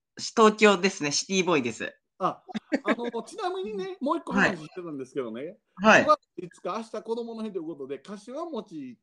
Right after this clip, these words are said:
Speaker 2: は食べるじゃないですか。ほんでね、
Speaker 1: はいはいはい。
Speaker 2: 関-、ちまき、ちまきを食べるんですよ、関西では。柏餅とね。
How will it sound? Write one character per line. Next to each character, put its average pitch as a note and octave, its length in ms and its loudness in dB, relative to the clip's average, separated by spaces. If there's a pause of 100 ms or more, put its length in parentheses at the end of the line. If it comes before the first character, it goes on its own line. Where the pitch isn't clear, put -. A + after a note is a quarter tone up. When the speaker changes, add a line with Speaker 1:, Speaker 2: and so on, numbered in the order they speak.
(120)
Speaker 2:
は C3 140 -12
食 C#3 140 -14
べ C#3+ 80 -2
る D3+ 80 -4
じ D3 80 -8
ゃ C3 60 -8
な A2+ 120 -12
い G#2+ 60 -14
で F#2 100 -18
す - 120 -20
か。 G2 340 -14 (560)
ほ G3 140 -2
ん G#3 40 8
で G#3 140 10
ね、 E3 80 2
Speaker 1:
は E3 140 8
い - 40 4
は A#2 60 -6
い - 20 -10
は B2 180 -12
い。 - 40 -20
Speaker 2:
関-、 F4 280 -4 (180)
ち G#4+ 160 -10
ま A4+ 180 -2
き、 G4+ 400 -14
ち F#4 140 -12
ま G#4 180 -8
き F#4+ 160 -4
を G4 260 0
食 - 120 -8
べ C#3 100 -4
る C#3+ 100 -10
ん C3 120 -10
で G#2+ 80 -14
す - 120 -20
よ、 E2+ 120 -16
関 A#2+ 260 -10
西 F2+ 160 -12
で G2 80 -10
は。 F#2 80 -12
柏 C#3 460 -6
餅 G#2+ 260 -10
と G2 140 -12
ね。 C#3 160 -12